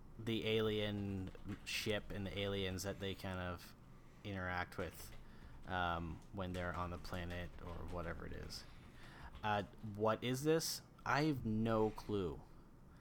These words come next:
Uh, will I play it? Probably not, 'cause it looks scary. Uh, <laughs> but I'm, I might play it.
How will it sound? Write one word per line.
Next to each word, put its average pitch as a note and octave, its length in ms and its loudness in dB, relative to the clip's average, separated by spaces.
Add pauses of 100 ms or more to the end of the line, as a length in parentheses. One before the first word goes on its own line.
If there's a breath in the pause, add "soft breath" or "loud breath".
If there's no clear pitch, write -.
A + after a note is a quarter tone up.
(460 soft breath)
Uh, G2+ 200 4
will G#2 160 2
I G#2 120 6
play A#2 360 4
it? C3+ 220 4
Probably C#3 360 4
not, A2+ 260 4
'cause G2 120 -4
it F#2 100 0
looks G2 180 -2
scary. F#2 600 0 (680 soft breath)
Uh, G#2 360 8 (360 loud breath)
<laughs> - 360 -12
but C#3+ 120 12
I'm, C#3 220 10
I B2+ 100 8
might A2 220 8
play F2 180 2
it. D#2+ 160 -2